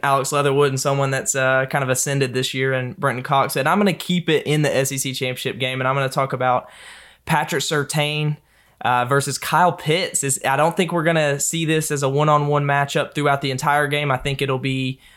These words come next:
uh, some reps here and there, but Kyle Pitts often lines up on the outside, uh, hoping we get him this weekend first and foremost. But, uh, Patrick Surtain, I think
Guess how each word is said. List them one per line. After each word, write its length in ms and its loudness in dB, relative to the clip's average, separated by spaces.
uh, 180 2
some 240 -4
reps 220 0
here 120 0
and 140 2
there, 180 2
but 140 -2
Kyle 220 2
Pitts 220 0
often 640 2
lines 360 2
up 160 0
on 80 2
the 60 0
outside, 720 2
uh, 260 2
hoping 340 2
we 100 2
get 220 0
him 160 0
this 180 -2
weekend 320 -4
first 200 -4
and 100 -8
foremost. 480 -2
But, 300 0
uh, 240 2
Patrick 340 -2
Surtain, 500 0
I 100 0
think 420 -4